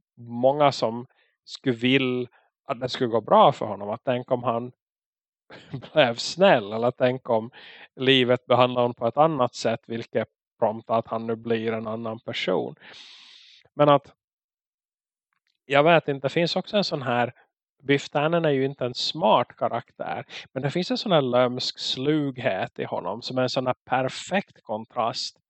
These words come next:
till Marty McFly, som heller inte är som sådär särskilt smart, men kvicktänkt och har en otrolig improvisationsförmåga. Så att deras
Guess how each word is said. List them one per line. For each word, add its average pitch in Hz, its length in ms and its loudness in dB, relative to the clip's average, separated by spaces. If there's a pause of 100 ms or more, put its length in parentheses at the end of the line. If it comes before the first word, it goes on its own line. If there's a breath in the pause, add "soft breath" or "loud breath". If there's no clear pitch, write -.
(460 soft breath)
till 127 120 -6
Marty 143 360 4
McFly, 127 380 0
som 139 160 -6
heller 190 420 2
inte 127 240 -2
är - 20 -4
som 117 240 -6
sådär 117 240 0
särskilt 117 420 -2
smart, 110 500 -2
men 156 160 -8
kvicktänkt - 800 -6
och 101 200 -4 (400 loud breath)
har 127 180 4
en 123 220 -6 (280)
otrolig 135 480 0
improvisationsförmåga. 123 1500 -4 (320 loud breath)
Så - 120 -2
att 135 160 2 (920)
deras 151 640 0